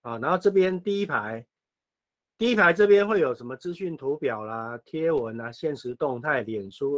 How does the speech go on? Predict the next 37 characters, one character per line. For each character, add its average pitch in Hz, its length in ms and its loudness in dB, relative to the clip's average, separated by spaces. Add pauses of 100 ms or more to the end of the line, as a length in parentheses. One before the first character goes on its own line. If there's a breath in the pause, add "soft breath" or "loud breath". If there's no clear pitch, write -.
(120)
A 147 300 -2
四 - 420 -8
文 113 260 -4
件， 135 220 2
对 131 80 -2
不 135 60 2
对？ 117 120 -2
简 95 260 -8
报， - 300 0 (600)
啊， 120 140 -2
群 139 200 -2
组 139 160 2
工 143 240 2
作 143 160 4
等 123 200 0
等 135 120 0
等， 104 200 -2
然 113 100 -4
后 147 60 0
这 185 100 6
边 196 140 8
还 185 80 6
有 180 60 8
一 - 20 4
个 160 100 4
箭 156 240 6
头， 101 340 -10 (440)
所 214 160 6
以 - 20 8
你 175 140 4
可 214 80 2
以 220 60 4
往 143 200 6
右 175 180 4
边 156 240 -2
移 131 140 -8
动 131 320 -4